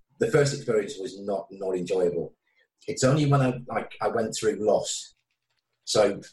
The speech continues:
I, I kind of, I moved away. So broken up, uh, which I'll go into deep, go talk to you about as well. So, uh,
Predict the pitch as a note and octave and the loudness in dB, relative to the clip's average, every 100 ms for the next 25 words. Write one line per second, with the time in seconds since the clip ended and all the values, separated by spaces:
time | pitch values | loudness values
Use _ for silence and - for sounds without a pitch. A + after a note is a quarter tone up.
0 | _ _ _ _ _ - A#2+ - A#2 - | _ _ _ _ _ -4 0 0 -4 -14
1 | - _ _ G2+ - B2 A#2 A2 - - | -18 _ _ -12 -2 0 2 2 0 -14
2 | _ _ _ - - B2+ C#3+ C3+ B2+ G2+ | _ _ _ -10 0 4 6 4 2 2
3 | F2+ - - B2+ A#2 A#2 G#2+ - A2 A#2+ | 0 0 2 2 2 0 0 0 0 0
4 | B2 A2 - A2+ A2 G2 G2+ F#2 - - | 2 2 2 2 2 -2 -6 -8 -8 0
5 | G2+ - G#2+ G#2+ F#2 F2+ F2 G2 F2+ F#2 | 0 2 0 2 0 0 0 2 2 0
6 | F2 - G2+ | -2 -2 -4